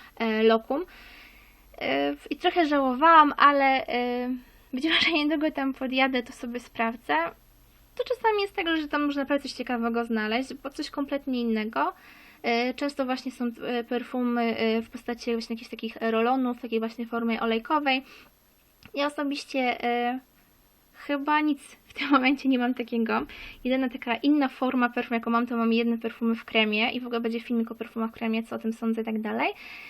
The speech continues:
Natomiast, e, no, jestem raczej zwolenniczką typowo perfum,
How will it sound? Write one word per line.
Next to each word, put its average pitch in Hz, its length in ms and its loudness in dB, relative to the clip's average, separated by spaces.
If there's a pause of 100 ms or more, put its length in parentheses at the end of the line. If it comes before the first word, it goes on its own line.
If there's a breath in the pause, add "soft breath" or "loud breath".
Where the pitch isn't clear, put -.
(320 loud breath)
Natomiast, 370 640 -2
e, 320 480 -2
no, - 120 -6
jestem 370 280 -2
raczej 339 140 -2
zwolenniczką 311 640 -2
typowo 277 360 -4
perfum, 269 380 -4